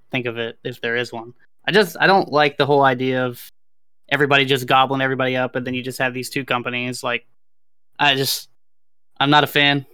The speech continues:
I, I like it when there's, like, more openness to it, and I, I, I want everything to be crossplay too. So, like, obviously, when, when this happens, less of that happens. So,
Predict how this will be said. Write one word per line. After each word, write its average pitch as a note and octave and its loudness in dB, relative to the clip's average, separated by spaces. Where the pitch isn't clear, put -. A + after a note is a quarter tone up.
I, C3+ 2
I C#3 2
like C#3+ 4
it C#3 0
when C#3 -2
there's, C3+ -2
like, C3+ -2
more B2+ -4
openness C3+ -2
to C#3 4
it, C#3 2
and C3 -2
I, C3+ 2
I, C3+ 2
I C#3 0
want D#3 4
everything D3 4
to C3+ 0
be C3 -2
crossplay C3+ 0
too. C#3 2
So, C3 -2
like, B2 0
obviously, B2+ 0
when, C#3 -2
when C3+ -4
this C3+ -4
happens, C3 0
less C3 -2
of B2 -6
that B2 2
happens. B2 -2
So, A#2+ -8